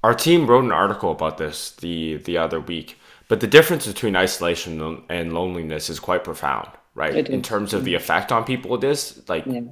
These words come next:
Speaker 1: isolation has its own detractors, but loneliness is much more. You don't have to necessarily be f-,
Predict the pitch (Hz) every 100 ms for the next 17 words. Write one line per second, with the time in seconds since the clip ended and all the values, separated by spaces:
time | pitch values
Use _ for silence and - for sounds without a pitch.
0 | - - 131 160 - 113 117 104 80 90
1 | 85 85 90 90 87 80 76 87 - 78
2 | 76 67 58 - 80 73 - - - 101
3 | 123 127 101 87 - 78 71 - - 101
4 | 92 - 80 76 90 113 151 127 110 -
5 | 90 90 90 98 85 80 73 98 95 85
6 | -